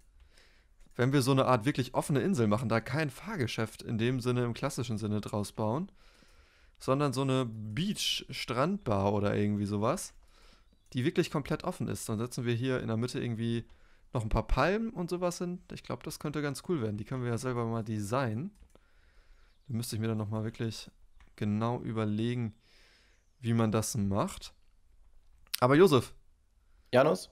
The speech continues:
Speaker 1: Was
Speaker 2: komm
Speaker 1: hältst
Speaker 2: mal
Speaker 1: du
Speaker 2: ganz kurz zum Eingangsbereich des Freizeitparks. Da hab ich
Speaker 1: Ja, ich hab auch noch eine coole Idee für, fürs Design gleich. Die können wir gleich, die können wir gleich klären, wenn wir da sind. Warte mal.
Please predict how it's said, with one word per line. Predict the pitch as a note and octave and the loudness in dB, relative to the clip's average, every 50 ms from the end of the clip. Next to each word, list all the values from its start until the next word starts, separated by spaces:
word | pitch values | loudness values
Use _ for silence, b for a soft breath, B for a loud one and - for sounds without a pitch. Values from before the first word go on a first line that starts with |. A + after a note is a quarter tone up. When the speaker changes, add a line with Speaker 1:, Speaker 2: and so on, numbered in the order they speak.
| - - | -10 0
Speaker 1:
Was | - C3+ B2+ - | 0 2 6 8
Speaker 2:
komm | - | 8
Speaker 1:
hältst | - | 8
Speaker 2:
mal | D3 D#3+ | 8 8
Speaker 1:
du | |
Speaker 2:
ganz | D3+ D#3 - | 6 4 2
kurz | - D3 - - | -2 -8 -8 -6
zum | - C#3 C#3 - - | -6 -6 -2 4 4
Eingangsbereich | C3+ C#3+ C3+ A#2 G2 - - F#2 - G2 F#2+ | 6 6 6 4 4 2 -8 -6 -4 -4 -4
des | - G2 - | -4 -8 -12
Freizeitparks. | - - F2+ F2 - E2 D#2+ - - F#2+ - - - - - | -8 -8 -8 -8 -8 -12 -16 -12 -12 -12 -12 -12 -14 -16 -14
Da | - | -12
hab | F#2+ G2 | -12 -10
ich | G#2 | -4
Speaker 1:
Ja, | - B2+ A#2 A2 G#2+ A#2 D3+ D#3+ D#3 - | 0 2 4 4 4 4 2 0 -2 0
ich | B2 D#3 | 0 2
hab | D3+ | 6
auch | D3 F3+ E3+ | 6 6 6
noch | D#3 B2+ | 6 4
eine | B2 A2+ | 4 2
coole | - - B2 A2 A2+ | 2 0 -2 0 0
Idee | G#2+ A2 A#2 | 0 0 -2
für, | - - B2+ A#2 - - | -2 -2 -4 -4 -4 -4
fürs | - - B2+ A#2+ - | -4 -4 -4 -4 -4
Design | - A2 A#2+ C3 C#3 B2 | -6 -2 0 0 0 2
gleich. | G#2+ G#2+ B2+ - | 2 0 0 0
Die | - - | -4 -6
können | - C3 A2+ | -6 -4 -4
wir | A2+ | -2
gleich, | A2 A#2 A#2+ A#2+ - - | 0 -2 -2 -2 -6 -10
die | - A#2+ | -10 -6
können | - C#3 D3 | -4 -4 -4
wir | D3 - - - - | -4 -6 -8 -12 -8
gleich | A2+ A#2 A#2+ C3+ C#3+ - - - - - - - - - - - | -4 -2 -2 -2 -4 -6 -12 -14 -16 -18 -20 -20 -20 -20 -20 -20
klären, | - - - B2 A2 G#2+ G#2+ A#2 C#3 D3 C3+ A2 G2+ | -20 -14 -10 -8 -6 -4 -4 -4 -4 -2 -2 -2 -2
wenn | G2+ G2+ G2+ | -2 -2 -2
wir | G2+ | 0
da | G2+ G2 G#2+ | 0 0 0
sind. | G2+ B2+ E3 D#3+ | 0 -2 -4 -2
Warte | A#2+ G#2+ G#2+ - | -4 -4 -4 -4
mal. | C3 D#3 F#3+ G3+ | -4 -4 -4 -4